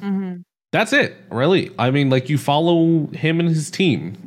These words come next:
Speaker 2: You know, there, there's a episode where they're building the team 'cause there's, there's three of them. You need a team of five. The game that they're playing,
Speaker 1: Yep.
Speaker 2: I can't remember the name of it, but think of, like, a, uh, like, Counter-Strike,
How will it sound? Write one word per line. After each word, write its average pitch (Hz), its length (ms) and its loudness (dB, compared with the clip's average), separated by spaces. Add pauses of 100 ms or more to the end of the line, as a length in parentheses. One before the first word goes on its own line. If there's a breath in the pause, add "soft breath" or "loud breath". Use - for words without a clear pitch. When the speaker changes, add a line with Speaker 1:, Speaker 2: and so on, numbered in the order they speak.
Speaker 2:
You 110 140 2
know, 98 200 2
there, 107 240 0
there's 110 240 2
a 110 220 2
episode 120 460 -2
where 117 160 2
they're 113 160 4
building 120 420 2
the 113 80 2
team 120 300 0
'cause 110 160 -2
there's, 104 140 0 (180)
there's 101 240 0
three 160 240 2
of 143 120 0
them. 139 440 0
You 107 140 2
need 123 160 4
a 113 80 2
team 113 240 0
of 95 80 -2
five. 76 400 -4 (720 loud breath)
The 127 80 2
game 208 280 0
that 202 140 -2
they're 165 140 2
playing, 131 380 0
Speaker 1:
Yep. 123 120 0 (260)
Speaker 2:
I 107 100 -4
can't - 300 -4
remember 160 260 0
the 135 100 0
name 113 300 2
of 110 120 2
it, 113 240 0
but - 240 -2
think 190 340 -2
of, 139 400 0
like, 107 400 -2 (1400 loud breath)
a, 117 220 -2
uh, - 540 -4
like, 107 340 -2 (760)
Counter-Strike, 156 1120 -4